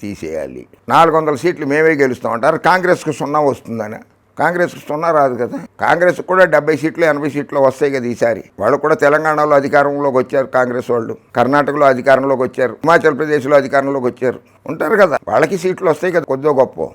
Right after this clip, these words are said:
So అంత నీతి బాహ్యమైనటువంటి ఆరోపణలు చేశారు ప్రధానమంత్రి నరేంద్ర మోడీ మీద చంద్రబాబు నాయుడు గారు. ఏ మొహం పెట్టుకుని వెళ్తారు? అందుకనే మోడీ గారు అపాయింట్‌మెంట్ ఇవ్వాల. అమిత్ షా గారిని, జె-, జేపీ నడ్డా గారిని కలిశారు తప్పితే మోడీ గారు అపాయింట్‌మెంట్ ఏమి ఇవ్వాల.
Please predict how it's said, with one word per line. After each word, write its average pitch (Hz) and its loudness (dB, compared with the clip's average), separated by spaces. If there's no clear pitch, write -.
So 196 4
అంత 143 -4
నీతి 185 -2
బాహ్యమైనటువంటి 165 0
ఆరోపణలు 139 2
చేశారు 127 0
ప్రధానమంత్రి 123 -2
నరేంద్ర 120 0
మోడీ 117 -4
మీద 113 -6
చంద్రబాబు 110 0
నాయుడు 104 -4
గారు. 92 -4
ఏ 151 0
మొహం 226 4
పెట్టుకుని 202 0
వెళ్తారు? 156 2
అందుకనే 170 -2
మోడీ 208 2
గారు 202 4
అపాయింట్‌మెంట్ 208 0
ఇవ్వాల. 202 0
అమిత్ 147 -4
షా 180 4
గారిని, 170 0
జె-, 147 -10
జేపీ 170 -2
నడ్డా 175 2
గారిని 160 4
కలిశారు 151 2
తప్పితే 95 -4
మోడీ 170 0
గారు 185 4
అపాయింట్‌మెంట్ 175 0
ఏమి 165 -2
ఇవ్వాల. 165 -4